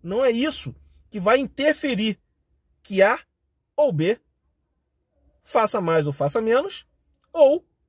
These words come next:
que a Uber e a noventa e nove vai ou não aumentar as tarifas. Isso não vai interferir em nada, porque os aplicativos têm tudo guardadinho, tem tudo no esquema,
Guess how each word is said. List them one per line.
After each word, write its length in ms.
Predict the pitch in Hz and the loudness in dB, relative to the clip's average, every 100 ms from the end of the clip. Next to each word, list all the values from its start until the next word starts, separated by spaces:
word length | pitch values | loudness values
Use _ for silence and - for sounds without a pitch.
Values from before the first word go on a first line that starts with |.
| _ _ _ _ _ _ | _ _ _ _ _ _
que 160 | - 370 | -10 -2
a 120 | 392 | 0
Uber 440 | 311 269 311 311 - - | 0 -2 -4 -4 -8 -2
e 80 | |
a 100 | 302 | 0
noventa 300 | 277 247 254 | 2 0 -2
e 40 | 285 | -2
nove 340 | 269 262 320 - _ - | 0 0 -2 -14 _ -6
vai 420 | 311 269 285 349 _ | 0 2 0 -2 _
ou 160 | - 359 | -8 -4
não 260 | 277 277 - | -2 -4 -8
aumentar 400 | 311 349 320 339 | -12 -10 -8 -8
as 100 | 349 | -2
tarifas. 480 | 190 147 110 101 - - - | -2 -2 -6 -14 -20 -20 -12
Isso 260 | 226 240 269 | -8 -6 -4
não 100 | 254 | 0
vai 160 | 254 | 0
interferir 440 | 247 233 - 214 247 | 0 -4 -4 -6 -6
em 100 | 247 | -2
nada, 460 | 214 240 147 98 - | -2 0 -2 -6 -4
porque 220 | 165 151 | -4 2
os 100 | 208 | 2
aplicativos 640 | 214 202 196 151 - 247 - | 2 0 0 0 -2 -6 -6
têm 160 | 214 | -6
tudo 540 | 185 - 277 302 330 370 _ _ - _ _ _ | -6 -6 -6 -4 -6 -8 _ _ -20 _ _ _
guardadinho, 680 | 170 208 226 247 190 240 240 _ _ _ _ | -2 0 2 0 -2 -8 -10 _ _ _ _
tem 180 | - 233 - _ | -10 -10 -10 _
tudo 320 | 302 339 302 | -4 -2 0
no 80 | 285 | -2
esquema, 540 | - - 240 233 139 | -2 -2 -2 0 -4